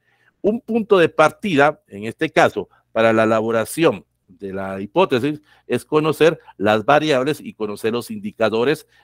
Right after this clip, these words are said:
eh, de qué pueden ser las causas y orígenes del fenómeno. Tal vez nosotros los conocemos desde el punto de vista teórico, pero para eso necesitamos, eh, de alguna forma,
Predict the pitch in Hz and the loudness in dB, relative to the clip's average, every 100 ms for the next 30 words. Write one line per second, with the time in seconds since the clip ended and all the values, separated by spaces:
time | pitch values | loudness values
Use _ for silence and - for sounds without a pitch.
0 | - 98 98 90 107 - 120 - 131 131 | -10 -6 -6 -4 -6 -2 -4 -2 0 2
1 | 127 131 110 110 - - 143 113 143 - | 2 -2 0 -2 -2 2 2 4 0 -2
2 | _ _ 98 104 117 127 117 104 101 - | _ _ -4 -2 -2 -4 -4 -4 -4 -4
3 | 107 170 127 78 - _ _ _ - 107 | 0 2 0 -4 -12 _ _ _ -6 0
4 | 135 190 180 170 196 170 - 117 143 151 | 2 0 -2 -2 -2 -2 -4 -2 2 2
5 | 156 110 104 - 131 120 120 113 113 - | 0 -4 -6 -6 -8 -4 -4 -2 -2 0
6 | 170 226 135 - - _ _ _ _ _ | 4 4 4 -6 -20 _ _ _ _ _
7 | _ 110 110 117 123 156 135 - 123 131 | _ -8 -4 -4 -2 -2 -4 -2 -2 -2
8 | 135 - _ - 98 123 147 135 156 | -4 -6 _ -10 -6 -2 0 0 -2